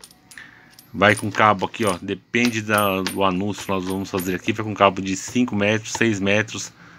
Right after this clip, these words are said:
três metros, três e meio, cinco e meio, sete e meio, oito e meio. Como somos fabricante, a gente vai determinar o tamanho que a gente vai deixar aqui. Vai com conector, ó,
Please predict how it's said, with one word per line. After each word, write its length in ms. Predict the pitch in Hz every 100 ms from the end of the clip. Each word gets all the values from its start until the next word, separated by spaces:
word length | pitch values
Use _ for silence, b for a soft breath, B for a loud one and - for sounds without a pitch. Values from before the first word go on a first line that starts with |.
| B -
três 380 | - 127 123
metros, 420 | 107 107 110 - -
três 360 | 113 123 110
e 40 | 104
meio, 320 | 98 110 104
cinco 380 | - 131 120 98
e 40 |
meio, 360 | 101 107 107 104
sete 340 | - 110 -
e 40 |
meio, 300 | 101 107 110
oito 140 | 113 110
e 40 |
meio. 160 | 104 76
Como 160 | 127
somos 280 | 123 135 127
fabricante, 800 | 127 120 110 - 131 139 - - _ B B B B -
a 80 | 107
gente 100 | -
vai 140 | 113
determinar 460 | 110 110 110 104 104
o 100 | 101
tamanho 320 | 107 101 98
que 60 |
a 20 | 98
gente 100 | -
vai 80 |
deixar 240 | 104 98 101
aqui. 260 | - - - B B B B B B B -
Vai 300 | 85 98 107
com 220 | 110 110
conector, 640 | 98 107 107 - 117 120
ó, 120 | 101